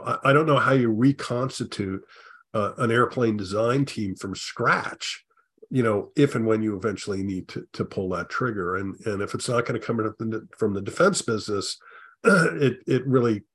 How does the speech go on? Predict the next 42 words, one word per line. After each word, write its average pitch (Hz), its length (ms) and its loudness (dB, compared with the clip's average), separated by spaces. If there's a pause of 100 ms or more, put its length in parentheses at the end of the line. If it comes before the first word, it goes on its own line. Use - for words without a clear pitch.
(160)
kind 107 200 -2
of 90 100 -6
raises 101 340 -4
some 101 160 -6
core 120 360 0
questions 95 440 -6
about 92 280 -6
what 101 440 -2
business 110 480 0
is 92 160 -10
Boeing 90 400 -6
in. 104 320 -2 (640)
Um, 113 460 2
and 170 180 8
then 156 140 8
I 151 80 4
suppose 143 340 2
the 139 140 4
other 147 180 6
question 120 480 -2
is, 110 300 -2
okay, 120 560 2
if 104 160 -4
you, 107 160 -2 (140)
if 110 200 -2
Boeing 127 320 2
put 117 140 0
out 110 200 2
this 110 260 -6
ten 113 300 -2
billion 107 380 -2
a 98 60 -4
year 101 540 0 (600)
in 104 120 2
free 110 300 2
cash 131 420 0
flow 107 320 -2
target 101 580 -4 (180)
as 110 120 -6
kind 113 240 -2
of 104 80 0
a 101 40 -2